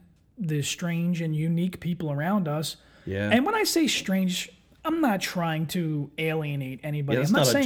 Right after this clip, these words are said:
Speaker 2: judgmental strange. That's a,
Speaker 1: Yeah.
Speaker 2: we're just weird.
Speaker 1: Yeah, I think
Speaker 2: People
Speaker 1: we're
Speaker 2: are odd.
Speaker 1: celebrating. So, so let me put this out there for the listeners. I do still wanna l-, hear, I wanna have guests on the show that are unique people. I would still,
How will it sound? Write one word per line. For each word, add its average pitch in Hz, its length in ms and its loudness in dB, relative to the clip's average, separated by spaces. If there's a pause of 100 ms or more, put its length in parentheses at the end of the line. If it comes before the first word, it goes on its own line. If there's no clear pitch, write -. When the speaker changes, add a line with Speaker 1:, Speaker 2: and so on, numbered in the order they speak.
(140)
Speaker 2:
judgmental 110 380 0
strange. 98 440 2
That's 240 300 4
a, 120 40 4
Speaker 1:
Yeah. - 140 0
Speaker 2:
we're 117 120 0
just 147 240 0
weird. 135 580 -4 (160)
Speaker 1:
Yeah, 247 440 4
I 233 200 2
think - 220 0
Speaker 2:
People 202 80 2
Speaker 1:
we're - 140 4
Speaker 2:
are - 60 4
odd. 156 140 4
Speaker 1:
celebrating. 185 720 2 (220)
So, 240 540 2
so 220 260 2
let 220 180 2
me 285 100 2
put 285 200 0
this 254 200 0
out 190 220 0
there 202 300 0
for 196 260 -2
the 208 80 2
listeners. 185 640 0 (840)
I 269 200 6
do 254 520 4
still 226 480 2
wanna 214 280 2
l-, 196 100 0
hear, 180 680 0 (100)
I 175 80 2
wanna 220 160 4
have 220 280 2
guests 208 360 2
on 208 80 4
the 220 80 2
show 208 380 0
that 165 100 0
are 160 100 2
unique 180 500 0
people. 180 360 -2
I 151 100 2
would 165 180 -2
still, 233 560 0